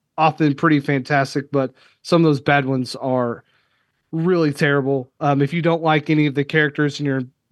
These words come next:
basically hanging around five people, it can be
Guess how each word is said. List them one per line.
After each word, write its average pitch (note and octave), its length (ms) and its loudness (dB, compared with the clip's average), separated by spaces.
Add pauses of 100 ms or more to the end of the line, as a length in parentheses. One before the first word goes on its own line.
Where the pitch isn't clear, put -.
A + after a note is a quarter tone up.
(120)
basically D3 520 0
hanging C#3+ 260 0
around C#3 360 -2
five C#3+ 260 0
people, D#3 400 -2
it C#3 140 -4
can D3 100 -4
be B2+ 420 -4